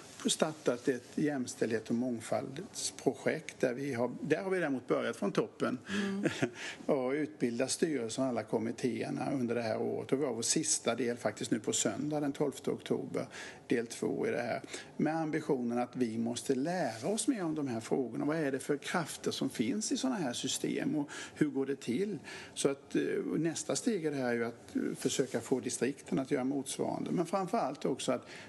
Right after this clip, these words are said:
Speaker 1: de som jobbar med valberedningsfrågor, eh, får de här insikterna. För att då kan man också lättare lära sig att parera och hantera det här.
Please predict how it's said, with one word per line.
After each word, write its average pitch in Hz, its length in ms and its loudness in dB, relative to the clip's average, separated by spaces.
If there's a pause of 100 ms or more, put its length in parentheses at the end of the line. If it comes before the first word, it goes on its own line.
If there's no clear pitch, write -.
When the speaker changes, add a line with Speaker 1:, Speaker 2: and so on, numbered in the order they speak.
Speaker 1:
de 147 180 2
som 147 180 0
jobbar 135 640 0
med 123 160 0
valberedningsfrågor, 113 1500 0 (300)
eh, 226 100 2
får 160 360 2
de 139 120 -2
här 117 100 -2
insikterna. 123 840 0
För - 120 0
att 165 100 0 (240)
då 147 160 4
kan 165 160 -2
man 233 140 0
också - 240 -2
lättare 156 440 0
lära 139 360 0
sig 139 160 -2
att - 140 -10
parera 147 560 0
och - 180 -4
hantera 139 580 0
det - 60 0
här. - 220 -2